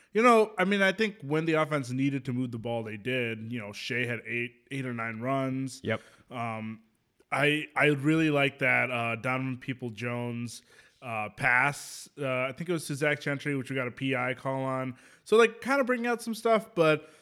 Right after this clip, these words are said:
Speaker 1: you know, a lot like last week, just not much to glean from this offensive performance.
Speaker 2: Yeah, I think I totally agree with you. If there's one central theme to take away from this win, it was the offense having difficulty in the red zone. And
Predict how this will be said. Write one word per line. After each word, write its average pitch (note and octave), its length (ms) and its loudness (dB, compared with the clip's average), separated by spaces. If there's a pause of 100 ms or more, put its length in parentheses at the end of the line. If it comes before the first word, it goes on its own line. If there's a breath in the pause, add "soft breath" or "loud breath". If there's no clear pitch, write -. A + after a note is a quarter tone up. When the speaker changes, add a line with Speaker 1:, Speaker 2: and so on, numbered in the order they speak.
(800 soft breath)
Speaker 1:
you F3 100 4
know, D#3+ 180 8
a - 20 4
lot D#3 280 4
like C3+ 180 -2
last C3+ 300 0
week, C3 180 -4
just A#2+ 180 -10
not C3 220 -2
much D3+ 180 -6
to A#2+ 80 -8
glean A2 340 -8
from G#2 260 -14
this G#2+ 440 -14
offensive A2 460 -14
performance. D#2 720 -20
Speaker 2:
Yeah, C#3 320 4
I C3+ 120 4
think F#3 380 4
I C#3 120 6
totally D#3 480 6
agree A2+ 200 2
with G#2 160 -2
you. G2+ 100 -2
If A2+ 160 -4
there's C#3 220 4
one C#3 400 2
central C#3 500 0
theme A#2 360 -4
to G#2+ 80 -12
take A#2+ 260 -4
away A2 260 0
from A2 200 -8
this G#2 180 -4
win, G2+ 460 -2 (340 loud breath)
it B2 220 -2
was A2+ 640 0 (120)
the A2+ 220 -2
offense A#2 580 0
having A2+ 320 -2
difficulty A#2+ 500 -4
in A2 60 -4
the G#2 100 -2
red A2 240 -2
zone. F#2 360 -4
And B2 340 -4